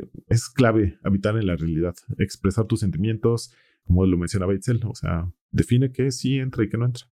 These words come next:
qué te gusta, qué no te gusta, qué es aceptable, qué no es aceptable, y con esto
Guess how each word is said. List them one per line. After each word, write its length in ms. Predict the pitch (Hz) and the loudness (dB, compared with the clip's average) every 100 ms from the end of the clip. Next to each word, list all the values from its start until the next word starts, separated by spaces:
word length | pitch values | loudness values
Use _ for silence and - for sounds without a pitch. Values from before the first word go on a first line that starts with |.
| _ | _
qué 120 | - | 2
te 100 | - | 4
gusta, 360 | 95 147 147 123 | 6 4 2 -4
qué 80 | 104 | -2
no 100 | 82 | -2
te 80 | 85 | 2
gusta, 420 | 135 135 113 117 | 2 2 -2 0
qué 120 | 104 | -2
es 80 | 92 | -2
aceptable, 760 | 80 - 113 113 120 117 - _ _ | -8 -2 0 2 2 0 -4 _ _
qué 100 | 90 | 0
no 60 | 82 | 0
es 100 | 78 | -2
aceptable, 640 | - - 120 127 135 139 | -12 0 4 4 2 0
y 140 | 117 107 | 0 2
con 200 | 101 117 | 2 0
esto 360 | 120 151 180 | 0 0 0